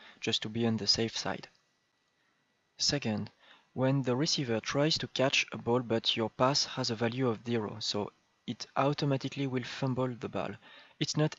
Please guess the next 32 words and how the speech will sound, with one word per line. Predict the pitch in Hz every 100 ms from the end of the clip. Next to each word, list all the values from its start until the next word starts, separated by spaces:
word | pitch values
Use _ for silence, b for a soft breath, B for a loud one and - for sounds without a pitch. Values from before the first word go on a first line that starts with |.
| -
anyone | 147 143 131 123
who | 120 123
can | 123 117
catch | 113 113 -
it, | 120 -
as | 120 113
mentioned | 120 117 - 123 -
in | 117
the | 113 -
in-game | 127 120 113
tutorial. | 113 135 113 107 - - B B -
It | 123
will | 143 131 -
always | 156 151 143 123
be, | 120
like, | 110 104 -
one | 123 131
hundred | 135 - 131 127 -
percent | 127 - 123 -
of | 135
the | 120
time | - 113 123 B B B B B B
the | 127 120
next | 123 135 -
player, | - 117 98
the, | - 110 -
the | 127
player | - 139 135 139 -
closest | - 156 143 131 120 - - -
to | 123
the | 117
receiver, | 113 135 - 110